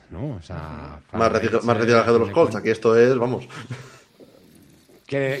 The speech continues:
Speaker 1: qué decir a, <laughs> a este que tenemos aquí abajo?
Speaker 2: Ujú.
Speaker 3: A ver, yo voy a hacer, voy a hacer aquí mi, mi parte sobre Frank Reich y te dejo continuar con el resto de la divis-, de la división, que lo conoces tú mejor. Frank Reich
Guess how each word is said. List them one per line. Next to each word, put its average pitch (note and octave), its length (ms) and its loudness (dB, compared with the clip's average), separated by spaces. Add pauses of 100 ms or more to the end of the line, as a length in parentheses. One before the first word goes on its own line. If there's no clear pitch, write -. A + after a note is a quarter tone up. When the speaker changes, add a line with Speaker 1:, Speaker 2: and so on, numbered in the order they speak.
Speaker 1:
qué C#3+ 120 -2
decir E3 400 0
a, A2 360 -8
<laughs> G#2+ 720 -8
a D3+ 80 -6
este C#3+ 160 -4
que D3+ 80 -2
tenemos C#3 320 0
aquí B2+ 100 -2
abajo? D3 400 -4 (140)
Speaker 2:
Ujú. D3+ 540 -14
Speaker 3:
A A#2+ 120 4
ver, C3 400 6
yo D3+ 400 4 (380)
voy B2+ 260 2
a D3+ 60 6
hacer, D3+ 320 -2
voy B2 120 2
a C#3 60 4
hacer C#3 160 0
aquí B2+ 240 -2
mi, A2+ 340 -2
mi G#2+ 460 -6
parte G#2 340 -6
sobre G2+ 240 -6
Frank G#2 240 -6
Reich D3 160 0
y C3+ 60 -6
te G#2 80 -4
dejo G2+ 160 -4
continuar G#2 420 -4
con A2+ 100 -2
el G2+ 60 -6
resto G2+ 220 -6
de G2+ 60 -2
la G2 60 -2
divis-, G2 200 -8
de G2+ 120 -4
la G2+ 60 -2
división, G2+ 240 -6
que C#3 60 -2
lo A#2 60 2
conoces G#2 220 -2
tú - 80 -14
mejor. G2 320 -6 (520)
Frank D3+ 340 0
Reich A2 480 -2